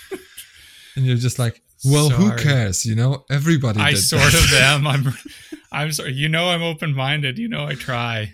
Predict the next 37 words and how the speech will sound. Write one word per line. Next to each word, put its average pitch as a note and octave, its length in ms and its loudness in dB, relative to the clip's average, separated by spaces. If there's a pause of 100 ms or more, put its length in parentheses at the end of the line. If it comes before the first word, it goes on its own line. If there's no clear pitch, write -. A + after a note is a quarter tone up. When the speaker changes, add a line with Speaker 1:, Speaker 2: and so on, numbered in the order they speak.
(100)
Speaker 2:
I C3 100 -10
try. A2 560 -8
Speaker 1:
<laughs> C4 560 -10
Speaker 2:
But, A2+ 220 -4 (160)
uh, G3 180 0
Speaker 1:
Just F#3 400 -4
watches C#3 460 -4
Cate C#3 300 -4
Blanchett A2+ 580 -6
just, - 280 -10 (400)
just D3+ 480 -6
living C3 640 0
with B2+ 120 0
her A#2+ 140 0
demons, A2+ 580 0
and G#2+ 100 -4
you G#2 60 -4
just, G2 280 -10 (360)
and C3 100 -4
you're A2+ 120 -4
like, G2+ 180 -6
"Where's C3 200 -4
my C#3+ 140 2
Speaker 2:
Meh. D3+ 380 6
Speaker 1:
Friedkin? G2+ 260 -4 (160)
Where's D#3 240 -2
my B2+ 140 -2
Friedkin? G#2+ 580 -4
Who G2+ 160 -6
gives G#2 300 -6
a G#2 100 -6
shit? F#2+ 320 -12
Hold G#2+ 220 -6
on." F#2 240 -8 (320)
<laughs> - 340 -20
I'm G#2+ 80 -6
just, - 1900 -16